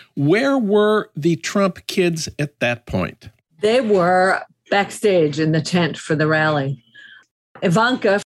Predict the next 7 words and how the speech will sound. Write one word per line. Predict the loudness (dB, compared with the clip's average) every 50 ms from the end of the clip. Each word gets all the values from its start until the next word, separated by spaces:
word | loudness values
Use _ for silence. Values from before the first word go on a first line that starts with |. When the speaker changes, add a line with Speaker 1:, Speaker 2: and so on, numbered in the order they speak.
| _ _ -6
Speaker 2:
did | -2 0 2
not | 2 2 2 0 -2 -4
come | -4 -2 0 2
out | 2 2 0
on | 0 0 0 -2
stage. | -4 -4 -2 -2 0 0 -2 -4 -6 -10 -14 -18 _ _ _ _ _ _ _ _ _ _ -12 -6
She | -6 -2 0 2 2 4 4 4 4 4 4 4 2